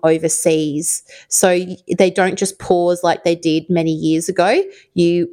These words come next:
you could come back to Australia and then be hit with a huge bill to pay off that portion of hecs for the year. Um, so make sure that you are putting that bit of money aside. The other thing that I didn't consider at the time, because I was young and in my, you know, mid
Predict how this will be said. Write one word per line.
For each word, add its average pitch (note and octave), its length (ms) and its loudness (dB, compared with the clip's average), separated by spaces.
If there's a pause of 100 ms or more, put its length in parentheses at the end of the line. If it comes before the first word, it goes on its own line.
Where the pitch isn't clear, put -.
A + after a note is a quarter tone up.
you F#3+ 160 0
could F#3+ 160 -4
come F#3 220 0
back - 260 -2
to F3+ 160 0
Australia E3+ 480 0
and E3+ 100 -2
then E3 140 -2
be E3 80 0
hit - 240 -2
with F3+ 100 -2
a E3 60 -2
huge - 640 -4
bill A#3+ 320 4 (420)
to - 100 2
pay F3+ 360 0
off G3 180 -2
that - 200 0
portion G3 340 0
of F#3 100 -2
hecs - 300 0
for F#3 80 -8
the F#3+ 80 4
year. B3 360 0 (360)
Um, F#3 180 0
so F#3+ 180 -2
make F#3 200 0
sure G3 120 -2
that F#3+ 80 4
you F3 200 0
are E3+ 160 0
putting E3+ 300 -2
that F3+ 120 -6
bit F3 100 -4
of F3 80 -2
money E3+ 300 -2
aside. F#3 460 0 (500)
The - 160 2
other A#3 220 2
thing F#4 300 2
that C#4 200 0
I G3 180 2
didn't G#3+ 260 -2
consider G#3 360 0
at - 80 -2
the F3+ 60 -4
time, F#3+ 340 0
because A3+ 220 0
I F#3 40 2
was F3 160 0
young G3 400 0
and F3 120 0
in E3+ 80 -2
my, E3 400 -4
you G3+ 100 2
know, E3+ 240 -2 (140)
mid G3+ 340 0